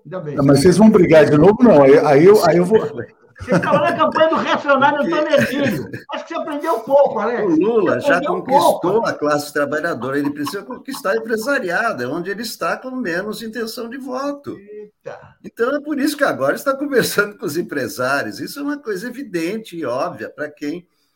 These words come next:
Speaker 3: pra quem conhece, o que é uma campanha política, né?
Speaker 2: Gente,
Speaker 3: Claro
Speaker 2: vamos,
Speaker 3: que
Speaker 2: vamos
Speaker 3: agora
Speaker 2: então
Speaker 3: tá, você veja nas pesquisas, nos empresários, ele não está bem... Né, nas intenções de voto. Com os pobres, é claro que ele está bem, porque temos todo o histórico dele.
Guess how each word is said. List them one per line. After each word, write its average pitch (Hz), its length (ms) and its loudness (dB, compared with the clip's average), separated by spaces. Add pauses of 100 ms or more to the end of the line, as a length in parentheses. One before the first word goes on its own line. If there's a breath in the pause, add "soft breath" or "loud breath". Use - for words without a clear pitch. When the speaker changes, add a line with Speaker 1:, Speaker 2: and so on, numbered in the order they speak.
(460)
Speaker 3:
pra 127 160 -12
quem 151 220 -10
conhece, 156 560 -4
o 104 80 -16
que - 80 -14
é - 40 -10
uma 139 140 -10
campanha 175 440 -8
política, 190 760 -10 (520)
né? 117 220 -8
Speaker 2:
Gente, 147 280 -2
Speaker 3:
Claro 147 320 0
Speaker 2:
vamos, - 0 -
Speaker 3:
que 143 80 0
Speaker 2:
vamos 147 180 0
Speaker 3:
agora 127 200 0
Speaker 2:
então - 20 -10
Speaker 3:
tá, 131 400 -10 (220)
você 226 260 -8
veja 185 320 -6
nas 247 120 -10
pesquisas, 240 840 -10
nos 113 200 -12
empresários, 143 1120 -10 (340)
ele 120 300 -10
não 185 120 -12
está 220 300 -10
bem... 170 560 -8 (300)
Né, 127 180 -8
nas 127 180 -12
intenções 170 520 -12
de 233 80 -16
voto. 196 600 -12
Com 117 180 -14
os - 100 -16
pobres, 175 540 -12
é 190 40 -10
claro 185 280 -6
que 180 80 -10
ele 143 80 -6
está 113 180 -8
bem, 104 300 -12
porque 113 320 -20
temos 139 400 -8
todo 247 320 -12
o 170 60 -10
histórico 131 580 -10
dele. 98 720 -10